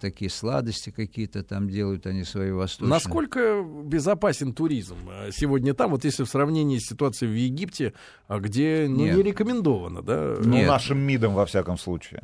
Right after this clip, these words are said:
Speaker 1: Нет, ну, там туризм, так, это самое, там туда очень много ездит европейцев. Французы есть, немцы очень много ездят, там все другое. Ну, щас, естественно, немножко так, есть какие-то опасения, вот, но, тем не менее,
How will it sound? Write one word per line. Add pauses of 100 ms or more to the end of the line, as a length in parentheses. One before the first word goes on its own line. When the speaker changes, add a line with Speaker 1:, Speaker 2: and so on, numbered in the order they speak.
(120)
Speaker 1:
Нет,
ну,
там
туризм,
так,
это
самое,
там
туда
очень
много
ездит
европейцев. (160)
Французы
есть,
немцы
очень
много
ездят,
там
все (500)
другое.
Ну,
щас,
естественно,
немножко
так,
есть
какие-то
опасения,
вот,
но,
тем
не
менее,